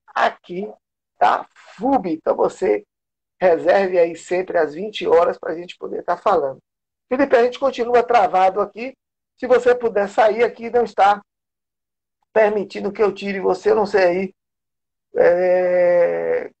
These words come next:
como está pras pessoas, mas aqui pra mim você tá travado e eu não tô tendo condição de lhe tirar. Se você puder sair, eu lhe agradeço, pra que eu possa tá colocando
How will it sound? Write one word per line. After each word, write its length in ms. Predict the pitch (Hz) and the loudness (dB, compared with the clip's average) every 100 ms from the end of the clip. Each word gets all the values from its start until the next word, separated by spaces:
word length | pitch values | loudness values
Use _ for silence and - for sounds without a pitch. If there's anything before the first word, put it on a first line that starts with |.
| _ | _
como 240 | - 190 | -6 -6
está 200 | 185 180 | -2 0
pras 200 | 180 185 | 0 -4
pessoas, 640 | - 220 - 202 220 247 - _ _ _ _ | -4 -6 -2 0 2 0 -2 _ _ _ _
mas 220 | - 196 | -2 0
aqui 260 | 202 208 202 - | -2 -6 -14 -2
pra 200 | 233 220 | 2 2
mim 280 | 190 214 214 | 2 -4 2
você 360 | 226 226 196 | 2 2 -4
tá 200 | 196 196 | 0 0
travado 560 | 202 220 180 170 175 190 | 2 0 4 4 4 2
e 40 | |
eu 80 | 196 | -8
não 180 | 196 190 - | -8 -12 -8
tô 180 | 175 - | -8 -6
tendo 260 | 175 190 - | -8 -8 -10
condição 400 | 196 196 - 190 | -12 -8 -4 -4
de 140 | 196 | -6
lhe 120 | 214 | -12
tirar. 360 | 208 - - - | -6 -2 -2 -4
Se 140 | - | -4
você 240 | 202 226 247 | 0 2 0
puder 420 | 247 247 175 165 _ _ _ _ | 0 0 2 0 _ _ _ _
sair, 400 | - 247 220 240 | 0 2 4 4
eu 100 | 240 | 4
lhe 80 | 220 | 4
agradeço, 600 | 220 233 226 254 269 - _ _ _ | 4 4 4 2 2 -6 _ _ _
pra 140 | - 226 | -4 -2
que 160 | 254 | 0
eu 80 | 247 | 0
possa 320 | 226 220 247 | 2 0 0
tá 140 | 240 240 | -4 0
colocando 1000 | 240 240 233 - 208 208 208 208 247 | 4 4 4 2 0 2 2 -2 -6